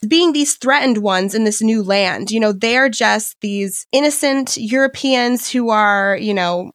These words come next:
running away from Europe and trying to start, you know, new colonies, new life out here, and they are faced with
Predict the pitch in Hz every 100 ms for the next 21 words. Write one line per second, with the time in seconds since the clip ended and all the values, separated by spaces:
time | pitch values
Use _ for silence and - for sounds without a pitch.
0 | - 196 214 254 277 277 262 247 247 247
1 | 233 226 214 214 220 202 202 220 208 214
2 | 196 190 - - 247 262 262 - - 233
3 | 214 202 214 226 247 254 247 247 247 -
4 | _ - - 254 247 240 233 220 214 226
5 | 233 240 233 226 - 202 196 202 240 -
6 | - 226 220 220 214 208 202 214 214 202
7 | 214 202 - 214 220 - - 202 202 202